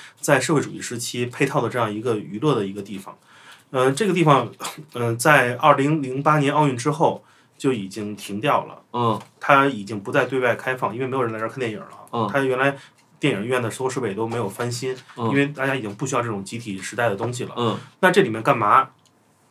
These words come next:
Speaker 1: 这里面变成了电子厂，电子厂还在生产东西。
Speaker 2: 嗯。
Speaker 1: 堆放电子厂那些生产，但是卖不出去积压的商品的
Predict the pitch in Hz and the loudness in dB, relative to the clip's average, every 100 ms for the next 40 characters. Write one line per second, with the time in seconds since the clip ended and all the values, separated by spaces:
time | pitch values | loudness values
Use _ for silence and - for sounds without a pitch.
0 | _ - - 160 113 120 147 147 120 123 | _ -2 4 4 4 2 2 2 2 6
1 | 143 135 - - 165 165 160 95 - - | 6 6 -6 -2 2 4 2 -4 -8 -20
2 | - - - 202 170 - 143 143 165 104 | -20 -2 4 6 6 4 2 2 0 -4
3 | 101 147 151 - _ 131 123 107 - _ | -2 -2 -4 -10 _ 0 0 0 -8 _
4 | - 175 190 160 131 151 143 151 107 95 | 2 2 4 4 4 2 0 0 -4 -6
5 | 113 - 135 135 160 156 147 101 - - | -8 -2 -2 0 0 -2 -2 -10 -14 -20
6 | - _ _ 147 135 139 151 117 - 147 | -20 _ _ 2 2 4 2 2 -2 -6
7 | - 110 101 - 151 151 143 104 - 151 | -6 -8 -10 -6 0 2 2 0 -2 0
8 | 156 131 | 0 -2